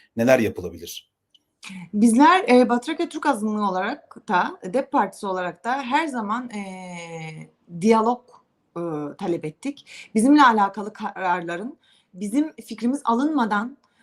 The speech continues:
Speaker 2: e, Batı Trakya Türklerine sorulmadan alınmasını istemiyoruz. Her zaman diyalog çağrısında bulunduk. E, bundan sonra da bu şekilde devam edeceğiz. Ama tabii ki de bizim mücadelemiz, e, çok, e, kutlu bir mücadele. Çünkü burada çok ciddi bir inkar politikası var,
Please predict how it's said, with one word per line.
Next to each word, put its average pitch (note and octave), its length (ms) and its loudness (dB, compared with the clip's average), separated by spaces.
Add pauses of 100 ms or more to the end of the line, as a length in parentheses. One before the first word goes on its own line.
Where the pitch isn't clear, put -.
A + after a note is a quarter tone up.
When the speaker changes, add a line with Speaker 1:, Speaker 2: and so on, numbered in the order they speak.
(220)
Speaker 2:
e, G3+ 280 -8 (260)
Batı G#3 200 -6
Trakya D4 220 -2
Türklerine A#3+ 360 -4
sorulmadan B3 640 0
alınmasını G#3+ 500 -4
istemiyoruz. F#3+ 680 -10 (200)
Her E4 180 4
zaman C4+ 260 0
diyalog A3 300 -4
çağrısında F#3+ 520 -4
bulunduk. F3+ 520 -10
E, G#3+ 180 -4
bundan C4 220 -2
sonra A3 320 -6
da F#3+ 100 -8
bu A3 60 -10
şekilde A#3 420 -6
devam A3+ 300 0
edeceğiz. A3+ 440 -6 (220)
Ama A3+ 180 -2
tabii D4 220 -4
ki G#3+ 80 -8
de G#3 100 -2
bizim A#3 180 -4
mücadelemiz, G#3 720 -2 (380)
e, F#3 380 -2 (800)
çok, B3 360 4
e, G3 180 0
kutlu A#3 320 -2
bir D4 100 6
mücadele. A3 600 2
Çünkü A#3+ 280 -8
burada A3 240 -2
çok F3+ 180 -12
ciddi G3 260 -10
bir G#3+ 100 -2
inkar A#3 520 0
politikası C4 460 -4
var, B3 240 4